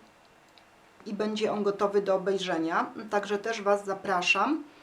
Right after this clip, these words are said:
Będzie na moim kanale na YouTube Elżbieta Marii Zagórska, tak? I, e, będzie można sobie go zobaczyć.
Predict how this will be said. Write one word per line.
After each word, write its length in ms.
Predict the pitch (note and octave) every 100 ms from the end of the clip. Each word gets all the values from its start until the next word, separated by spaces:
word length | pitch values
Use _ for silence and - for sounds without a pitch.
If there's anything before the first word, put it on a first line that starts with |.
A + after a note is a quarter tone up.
| - - - -
Będzie 380 | F#3+ G3 G3 F#3+
na 140 | F#3
moim 420 | F#3+ F#3 F#3+ F#3+
kanale 440 | - F#3+ F3+ F3 F3
na 120 | F3
YouTube 460 | E3+ E3+ A3 C#4+
Elżbieta 480 | A#3 F#3+ - F3+ F#3+
Marii 280 | F3+ F3 F3
Zagórska, 640 | F3 E3+ D#3+ - - - - - - -
tak? 240 | A#3+ B3 - - - - - - -
I, 320 | C4+ C4+ C#4 -
e, 140 | A3+
będzie 300 | G3+ A3 A3
można 300 | G3+ G3 G3
sobie 280 | F#3 F3+ F#3+
go 140 | F#3
zobaczyć. 640 | F3+ F3 D#3 - - -